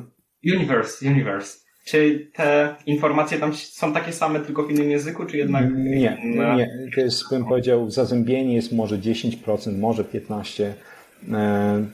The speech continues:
Speaker 1: w sensie to takie, niektóre artykuły by, były rzeczywiście tłumaczone raz z jednej strony na drugą, ale bym powiedział, no, na pewno ponad osiemdziesiąt procent tych artykułów na, na tych stronach są,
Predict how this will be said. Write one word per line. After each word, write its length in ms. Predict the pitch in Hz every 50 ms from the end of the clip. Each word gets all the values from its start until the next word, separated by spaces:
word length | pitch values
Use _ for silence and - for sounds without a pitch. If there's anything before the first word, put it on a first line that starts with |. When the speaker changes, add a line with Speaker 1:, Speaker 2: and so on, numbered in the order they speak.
| - _
Speaker 1:
w 60 | - -
sensie 260 | - 117 117 - -
to 100 | 117 110
takie, 280 | - 113 113 - 127
niektóre 360 | 131 139 135 117 - 147 135 123
artykuły 480 | 120 120 - 127 - - 131 123 117
by, 220 | 110 110 117 117 113
były 240 | 110 107 117 113
rzeczywiście 640 | 113 - 107 - - 110 107 - - - 107 101 98
tłumaczone 480 | 95 - 110 104 98 - - 110 107 104
raz 140 | 107 104 98
z 60 | 110
jednej 200 | 113 101 107 101
strony 300 | - - 117 110 107 107
na 100 | 107 110
drugą, 440 | 107 117 120 117 113 117 113 113 113
ale 220 | 113 113 113 113
bym 180 | 110 - 113 113
powiedział, 260 | - 120 117 117 113 117
no, 180 | 117 113 110 - -
na 60 | 117
pewno 240 | 117 - 120 117 113
ponad 260 | 113 - 117 113 110
osiemdziesiąt 480 | 117 113 - 120 113 104 - - 113 101
procent 320 | - 110 104 - 113 101 -
tych 120 | 110 104
artykułów 560 | 104 101 101 - 101 - - 110 101 98 -
na, 240 | 107 104 101 98 95
na 300 | 104 104 101 98 98 98
tych 220 | 95 - - - -
stronach 340 | - 107 101 101 104 101
są, 300 | - - 98 95 95 95